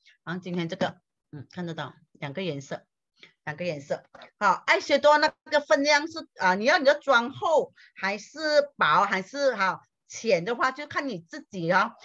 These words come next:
啊，如果你要厚一点，你就加多一点，记得一定要少量多次，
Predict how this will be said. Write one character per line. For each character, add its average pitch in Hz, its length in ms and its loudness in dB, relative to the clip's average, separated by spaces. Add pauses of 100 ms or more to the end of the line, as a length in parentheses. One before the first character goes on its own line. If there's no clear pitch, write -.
(120)
啊， 208 140 0
如 277 80 2
果 339 80 2
你 240 100 0
要 262 80 4
厚 302 260 2
一 285 40 -8
点， 220 240 -2
你 156 60 -8
就 262 340 -4 (340)
加 214 160 4
多 220 380 0
一 - 20 2
点， 190 220 4 (180)
记 330 100 -12
得 320 140 4
一 285 60 -4
定 302 80 -6
要 320 100 2 (260)
少 180 180 0
量 269 240 2
多 196 160 -2
次， - 340 -8